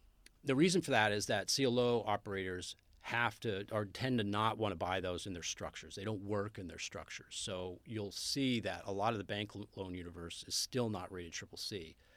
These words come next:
There's gonna be a big chunk that goes from single B to triple C, and those names are gonna be divorced of a natural buyer. So it's gonna take opportunistic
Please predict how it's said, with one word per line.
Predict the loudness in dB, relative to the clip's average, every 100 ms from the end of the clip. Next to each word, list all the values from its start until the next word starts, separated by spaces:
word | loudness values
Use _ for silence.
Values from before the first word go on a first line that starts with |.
| _
There's | 2 2
gonna | 4 2
be | 2 -2
a | -4 -4
big | -4 0
chunk | 0 0 -2 -4
that | -10
goes | -10 -10
from | -10
single | -6 -4 -4 -4
B | -4 -6 -6 -8
to | -10
triple | -10 -10 -12
C, | -10 -8 -8 -12 -18 _ _ -20 -10
and | -6 -2
those | 0 0
names | -2 -2
are | -4
gonna | -8 -8
be | -12
divorced | -14 -14 -10 -8 -6 -8 -8 -12 -20 -14
of | -14 -14 -20 _ -20 -12
a | -8
natural | -8 -8 -8 -10 -8
buyer. | -10 -8 -8 -10 -16 -8
So | -4 -4
it's | -4
gonna | -4 -4 -4 _ _ _
take | -6 -4 -2
opportunistic | -2 -4 -4 -8 -4 0 0